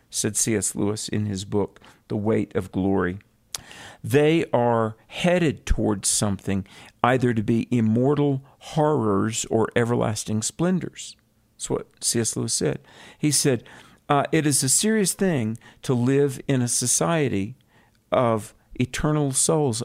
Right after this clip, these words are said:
all around us." He says, "Remember this." Now listen. "The dullest, most uninteresting person you talk to may one day be a creature which, if you saw them now, you would strongly be tempted to worship,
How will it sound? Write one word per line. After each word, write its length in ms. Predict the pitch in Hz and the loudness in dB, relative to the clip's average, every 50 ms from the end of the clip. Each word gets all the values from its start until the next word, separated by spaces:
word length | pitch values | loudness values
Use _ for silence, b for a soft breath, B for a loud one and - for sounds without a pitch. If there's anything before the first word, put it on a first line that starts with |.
| - | -4
all 200 | - 117 123 127 | -2 0 0 0
around 340 | 127 123 127 139 156 151 - | 0 0 -2 -2 -2 -2 -4
us." 140 | - - B B B B B | -6 -10 B B B B B
He 120 | - - | -2 0
says, 340 | 156 - - 165 147 131 131 | 0 2 2 2 2 2 0
"Remember 540 | 139 139 139 135 139 160 175 202 196 175 135 | 0 0 2 2 2 2 2 2 2 0 0
this." 360 | 127 143 151 - - - - | 0 0 0 0 -2 -6 -6
Now 140 | - 123 120 | -4 -2 0
listen. 340 | 127 165 175 - - - - - _ B B B B B B B B B B | 0 0 0 0 -2 -4 -8 -12 _ B B B B B B B B B B
"The 160 | - 107 113 | -6 -6 -6
dullest, 640 | 107 104 - 139 139 156 180 190 202 185 - - - | -4 0 2 2 2 2 2 0 0 -2 -2 -2 -2
most 300 | 120 120 117 107 - - - - | 0 0 0 -2 -4 -4 -2 0
uninteresting 840 | 127 123 123 127 - - 156 185 202 190 - 160 147 - - 156 143 | 0 2 0 0 0 0 2 2 2 2 0 0 0 -2 -2 -2 -2
person 380 | 135 135 110 104 - 107 117 | -2 -2 -2 -2 -2 -2 -2
you 100 | 117 113 | -2 -2
talk 360 | 113 - - 156 160 156 - - | -2 -2 -2 -2 -2 -4 -6 -10
to 220 | - 110 95 104 B B B B B - | -8 -8 -8 -8 B B B B B -4
may 200 | 120 120 117 117 | -2 0 0 0
one 260 | 117 127 165 202 233 | 0 0 0 0 2
day 160 | 208 151 127 | 2 0 0
be 160 | 113 120 123 | 0 0 0
a 60 | 110 - | -2 -2
creature 600 | _ - - - 220 - - - 113 107 107 B B B B - | _ -6 -4 -4 -4 -4 -4 -2 -2 -2 -2 B B B B -4
which, 360 | - 135 131 135 - - - - | -2 -2 -2 -2 -4 -6 -2 -2
if 200 | 131 120 - 127 | -2 -2 -2 -2
you 100 | 120 110 | -2 -2
saw 280 | - - 143 139 139 | 0 0 0 0 0
them 180 | 131 135 127 127 | 0 0 0 0
now, 420 | 127 135 147 143 135 113 107 120 B B B B B | 0 0 0 0 0 -2 -2 -4 B B B B B
you 160 | - 131 135 120 | -2 -2 0 0
would 140 | 120 117 | 0 -2
strongly 500 | - - - 156 151 156 165 160 151 139 | -2 -2 0 0 0 2 0 0 0 -2
be 160 | 127 113 123 113 | 0 -2 -2 -2
tempted 420 | - - 151 147 135 - 143 135 | -2 -2 -2 -2 -4 -6 -4 -2
to 80 | 135 127 | -2 -2
worship, 680 | 117 113 113 135 170 202 190 - - - - - - | 0 2 2 2 0 0 -2 -4 -6 -6 -8 -8 -14